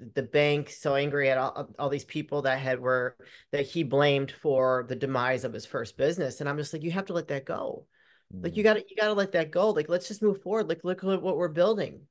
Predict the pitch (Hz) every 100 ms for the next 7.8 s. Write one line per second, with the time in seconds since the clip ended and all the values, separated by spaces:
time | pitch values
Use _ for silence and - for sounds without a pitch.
0 | _ 156 160 160 180 190 185 175 170 156
1 | - - _ - 175 170 170 - 147 202
2 | 233 214 165 160 165 156 151 143 151 151
3 | 143 147 143 135 151 214 - 156 156 185
4 | 226 240 170 147 185 226 254 170 143 123
5 | 131 139 151 139 139 139 185 - - 180
6 | 175 170 - 165 165 - 165 - 165 175
7 | - 185 170 147 151 147 -